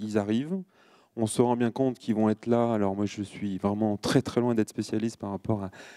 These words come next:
toutes ces personnes qui sont autour de, de, de ces tables. Euh, il y a la question de, euh, les phénomènes catastrophiques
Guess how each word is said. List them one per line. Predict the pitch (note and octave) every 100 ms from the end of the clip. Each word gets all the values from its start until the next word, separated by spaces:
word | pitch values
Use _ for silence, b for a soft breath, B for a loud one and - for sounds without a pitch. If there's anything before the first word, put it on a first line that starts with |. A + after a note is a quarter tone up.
| B
toutes | C3+ -
ces | B2
personnes | A2+ - B2
qui | G#2
sont | -
autour | G2+ - A2
de, | G2 F2+
de, | F#2+ F#2
de | F#2+ G2
ces | -
tables. | - D3+ D#3+ G2+ B B B B B
Euh, | A#2 G#2+ G2+ G2+ G2 G#2+ F#2+ D2 -
il | A#2 F2+ C3
y | A#2+
a | A2+
la | G#2+
question | A2 F#2+ - D3 D3
de, | A2
euh, | A2+ A#2 G#2 F#2+ F#2+ F2+ E2+ E2+ F#2 - - - - -
les | B2+ C3
phénomènes | D3 C3+ C3+ C#3 B2+
catastrophiques | B2 A#2+ A#2 - A#2+ - - C3+ B2+ -